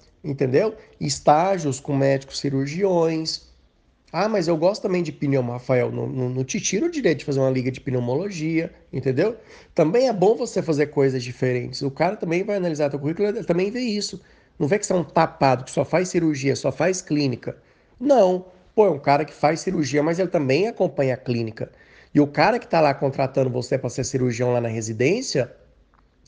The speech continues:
ele quer que você seja bom de clínica também.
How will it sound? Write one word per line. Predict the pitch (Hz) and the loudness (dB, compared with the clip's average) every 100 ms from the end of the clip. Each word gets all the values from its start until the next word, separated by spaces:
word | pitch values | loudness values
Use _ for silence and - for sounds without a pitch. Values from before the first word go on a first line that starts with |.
| - - - | -20 -12 -2
ele | 143 | -2
quer | 143 131 | 4 2
que | 151 | 2
você | 165 180 | -6 -6
seja | 170 170 190 | -6 -4 0
bom | 156 180 | 0 -2
de | 208 | -4
clínica | 208 202 208 | -2 -2 -2
também. | 196 349 320 160 | -2 0 0 -2